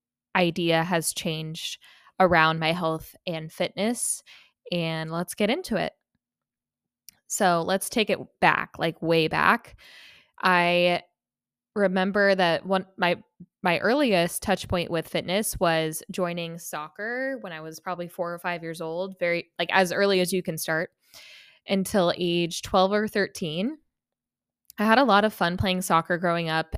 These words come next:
and it was a great way to get outside and to blow off my energy and just get active. And so that, I did that for a good amount of time. But I remember that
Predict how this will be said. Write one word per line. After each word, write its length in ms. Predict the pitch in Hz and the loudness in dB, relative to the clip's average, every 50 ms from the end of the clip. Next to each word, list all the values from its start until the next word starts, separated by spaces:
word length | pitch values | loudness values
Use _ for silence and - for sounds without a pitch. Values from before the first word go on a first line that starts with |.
| - | -6
and 680 | - 170 165 160 156 160 160 160 160 160 160 160 156 - - - _ _ | -4 -2 -2 -2 -2 -2 -4 -4 -4 -4 -6 -6 -8 -10 -14 -18 _ _
it 80 | - 180 | -2 -2
was 160 | 165 165 160 | -2 0 -2
a 60 | 175 | -2
great 180 | 165 175 170 - | -2 -2 -2 -2
way 100 | 175 165 | -2 -2
to 100 | 156 160 | -4 -2
get 160 | 156 165 156 | -2 -2 -2
outside 680 | 156 151 - - - 254 254 240 233 233 226 220 220 220 | -4 -4 -6 -2 0 2 4 4 2 2 2 0 0 -2
and 560 | 214 - - 170 165 160 160 160 160 160 - - - | -6 -8 -10 -10 -10 -12 -12 -14 -16 -14 -14 -14 -12
to 400 | 190 170 156 156 156 156 160 160 _ _ _ _ _ _ _ _ _ | -10 -10 -10 -10 -10 -12 -12 -14 _ _ _ _ _ _ _ _ _
blow 160 | - 190 180 | -2 0 0
off 200 | 170 160 160 - | 0 0 -2 -4
my 60 | 180 | -6
energy 720 | 175 - 254 277 277 269 233 247 262 247 240 233 233 226 | -4 -2 -2 0 0 -2 -2 -4 -4 -4 -2 -2 -4 -4
and 260 | - - 175 175 180 | -4 -4 -6 -6 -6
just 160 | 175 175 170 - | -6 -8 -6 -4
get 140 | - 180 - | -4 -4 -2
active. 540 | - - 156 - - 175 170 165 165 160 175 | -2 -2 -4 -2 -2 -2 0 0 -2 -2 -4
And 220 | - - 170 165 165 | -6 -6 -6 -6 -6
so 380 | - - 165 156 156 156 151 - | -6 -4 -4 -4 -6 -8 -10 -6
that, 200 | - 165 156 - - _ _ _ - | -4 -4 -4 -4 -8 _ _ _ -8
I 20 | |
did 160 | 175 170 165 156 | -6 -6 -4 -2
that 220 | 175 165 156 - | -2 -2 -4 -4
for 300 | - 175 165 156 156 156 | -6 -6 -6 -4 -4 -4
a 100 | - 175 | -4 -2
good 160 | 175 196 185 | 0 0 0
amount 180 | 185 180 170 165 | 0 0 -2 -2
of 80 | 160 | -4
time. 440 | - - 165 156 156 165 196 240 254 254 - - - - - - - - - - _ _ _ | -6 -8 -8 -6 -4 -4 -4 -4 -4 -8 -14 -20 -20 -20 -20 -20 -20 -20 -20 -20 _ _ _
But 120 | - 202 | 8 8
I 80 | 196 202 | 10 10
remember 460 | 202 208 214 220 226 233 294 320 330 | 10 8 8 6 6 6 6 6 6
that 280 | 311 254 240 208 - | 6 6 4 4 2